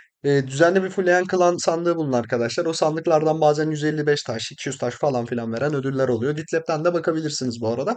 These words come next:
Birinci yöntem sağlam bir klan bulmak. İkinci yöntem arkadaşlar kumar. Ejderhaya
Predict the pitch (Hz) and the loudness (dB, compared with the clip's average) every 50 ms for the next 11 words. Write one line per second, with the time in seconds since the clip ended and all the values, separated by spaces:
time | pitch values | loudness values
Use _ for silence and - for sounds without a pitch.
0 | - - - - - - _ 208 220 226 220 226 202 190 233 226 226 - 220 196 | -6 -12 -20 -20 -20 -4 _ 4 6 8 8 8 6 6 4 2 4 6 6 8
1 | 190 190 190 208 220 214 208 190 185 180 147 127 143 196 220 - _ 233 226 220 | 8 6 4 4 2 4 6 4 6 4 2 0 -2 -2 -4 -4 _ 0 0 0
2 | 214 214 196 180 175 196 175 165 160 156 165 151 151 - 190 185 - - 208 190 | 2 0 -2 0 0 0 0 0 0 0 0 0 0 -2 -4 -4 0 0 0 2
3 | 147 143 143 - 170 170 175 170 175 180 175 175 170 175 180 | 2 0 0 0 0 0 2 6 6 6 6 8 6 6 4